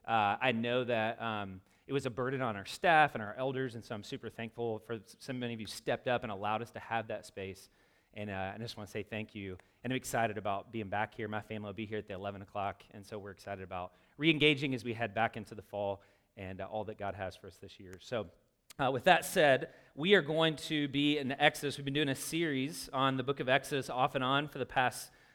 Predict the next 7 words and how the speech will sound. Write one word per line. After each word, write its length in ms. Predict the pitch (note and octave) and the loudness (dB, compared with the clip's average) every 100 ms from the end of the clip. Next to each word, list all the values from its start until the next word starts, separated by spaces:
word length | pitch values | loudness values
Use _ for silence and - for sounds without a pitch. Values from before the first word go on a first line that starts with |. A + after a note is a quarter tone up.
| - | -6
uh, 200 | A2+ A#2+ | -2 -2
six 340 | - F3+ D3+ | -2 -4 -4
months 260 | D3 C#3+ C#3+ | -2 -2 0
or 80 | D3 | -4
so. 340 | - D3+ C#3+ - - - _ - | 4 6 4 0 -20 -20 _ -4
And, 320 | B2+ C3+ C3+ | 4 4 8
uh, 380 | C#3 C3+ C3 C3 | 10 10 10 8